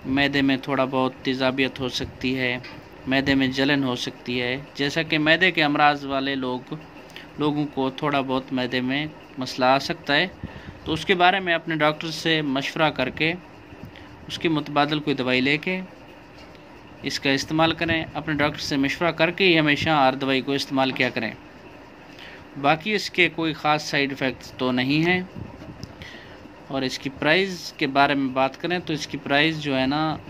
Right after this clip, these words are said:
चार सौ सात रुपये है, और इस tablet और इस डब्बी में तकरीबन, अ, six tablet होती हैं। बहुत ही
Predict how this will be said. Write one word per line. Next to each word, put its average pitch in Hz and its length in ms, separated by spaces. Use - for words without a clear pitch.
चार 139 260
सौ - 220
सात - 500
रुपये 123 300
है, 120 280
और 139 200
इस - 300
tablet 156 600
और 143 220
इस 143 240
डब्बी 156 220
में 151 300
तकरीबन, 135 460
अ, - 840
six - 580
tablet 120 400
होती 113 260
हैं। 113 240
बहुत 170 360
ही 185 160